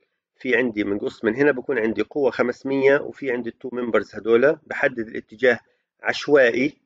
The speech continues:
إذا أنا عارف الاتجاه وبحدده عشوائي، وبجيب summation اف اكس بصفر و summation اف واي بصفر. method of sections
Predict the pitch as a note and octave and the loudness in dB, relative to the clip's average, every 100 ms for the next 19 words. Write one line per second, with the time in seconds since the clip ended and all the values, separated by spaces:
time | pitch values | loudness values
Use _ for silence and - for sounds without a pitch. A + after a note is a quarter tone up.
0 | _ _ _ _ _ A2+ B2+ C#3 C3+ C3+ | _ _ _ _ _ 0 2 4 2 0
1 | C3 B2 B2+ D3+ C3+ - C#3 C3 A#2 G#2+ | -4 -10 -2 0 0 0 -2 -2 -2 -4
2 | - C3+ - C#3+ E3 - A2+ A2+ C3 A#2+ | 2 2 2 -4 -6 -4 -4 -2 -4 -8
3 | - B2 C3 B2 A#2 - - A#2 - - | -2 -2 -2 -4 -4 -10 -12 -14 -12 -10
4 | B2+ B2 B2+ - - - - B2 A2 G2+ | -8 -8 -8 -6 -6 -8 -6 2 4 2
5 | - - E3+ F3+ _ _ _ _ E3 D3+ | -4 2 2 2 _ _ _ _ -6 -2
6 | D#3 - - - - - D#3 - | -2 -2 -2 -2 0 2 2 2